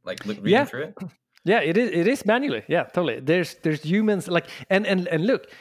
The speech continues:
Speaker 2: here's the thing with all of this training data, almost like, like, there's no way around it initially to, like,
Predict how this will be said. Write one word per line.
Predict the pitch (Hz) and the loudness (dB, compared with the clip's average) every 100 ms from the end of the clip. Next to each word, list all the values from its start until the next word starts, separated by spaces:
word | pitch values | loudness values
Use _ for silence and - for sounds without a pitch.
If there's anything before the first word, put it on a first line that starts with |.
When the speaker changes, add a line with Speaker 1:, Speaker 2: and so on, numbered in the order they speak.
| - - | -20 -20
Speaker 2:
here's | - 165 214 320 | -8 -2 0 -2
the | - 127 | -6 -8
thing | - 190 151 | -4 -2 -2
with | 113 | -4
all | 127 151 | -2 -2
of | 117 | -4
this | 110 - | -8 -8
training | - 151 156 120 | -4 -2 -2 -4
data, | 110 104 | -4 -6
almost | 110 110 - | -8 -10 -14
like, | 123 120 | -12 -10
like, | 117 | -10
there's | 123 147 147 | -6 -6 -4
no | 147 160 208 | -2 -2 0
way | 220 190 | 0 0
around | 147 139 156 165 131 | 0 0 0 -2 -4
it | 113 - - _ _ _ _ _ - | -6 -10 -20 _ _ _ _ _ -10
initially | 135 185 - 135 120 - _ _ _ - | -2 -2 0 -4 -4 -12 _ _ _ -6
to, | 170 | -2
like, | 131 113 | 0 -2